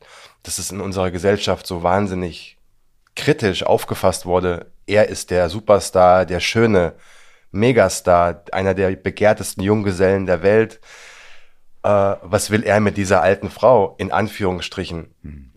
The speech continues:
Speaker 1: Die ist gar nicht so alt, sie sieht, sie ist einfach nur nicht zwanzig und ist kein Model.
Speaker 2: Hm.
Speaker 1: Und,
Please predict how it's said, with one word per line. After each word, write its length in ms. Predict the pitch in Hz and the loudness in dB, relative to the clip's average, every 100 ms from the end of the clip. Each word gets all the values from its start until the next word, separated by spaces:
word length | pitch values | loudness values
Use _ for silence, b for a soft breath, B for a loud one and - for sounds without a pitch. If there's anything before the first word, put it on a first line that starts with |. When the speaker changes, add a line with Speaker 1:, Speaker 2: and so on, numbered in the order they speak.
| - | -12
Speaker 1:
Die 80 | 107 | -8
ist 160 | 113 | -4
gar 180 | 117 101 | 0 0
nicht 160 | 95 - | 0 -4
so 140 | 98 | -2
alt, 400 | - 110 107 92 | 2 2 2 -4
sie 100 | 104 | -8
sieht, 220 | 87 104 - - | -6 -6 -8 -8
sie 140 | - | -8
ist 100 | 107 | -4
einfach 240 | 92 101 | -4 -2
nur 180 | 104 104 | 0 0
nicht 220 | 98 95 | -2 -6
zwanzig 500 | - 95 113 107 92 | -2 0 0 -4 -6
und 100 | 87 | -6
ist 140 | 95 - | -8 -6
kein 220 | 95 87 | -4 0
Model. 360 | 95 95 78 76 _ | 0 0 -4 -10 _
Speaker 2:
Hm. 300 | B 76 69 62 B B B B _ - _ | B -16 -16 -16 B B B B _ -20 _
Speaker 1:
Und, 460 | 98 92 92 85 | 2 2 -2 -10